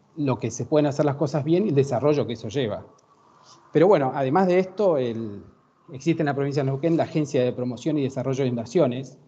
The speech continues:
que es del sector público focalizado, que es adi N Q N, donde cuenta con varios proyectos, ¿no?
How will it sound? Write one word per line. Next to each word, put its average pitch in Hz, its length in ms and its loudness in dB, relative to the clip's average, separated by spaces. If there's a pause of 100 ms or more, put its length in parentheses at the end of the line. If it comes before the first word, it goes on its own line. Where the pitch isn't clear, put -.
(680)
que 101 160 -10
es 117 220 -12
del 110 140 -8
sector 123 380 -4
público 131 440 2
focalizado, 127 840 -2 (280)
que 127 60 -2
es 123 180 -10
adi 123 260 0
N 117 180 0
Q 131 160 0
N, 156 300 -2
donde 123 280 0
cuenta 160 320 2
con 120 120 -4
varios 147 240 0
proyectos, 107 540 -12
¿no? 131 240 -12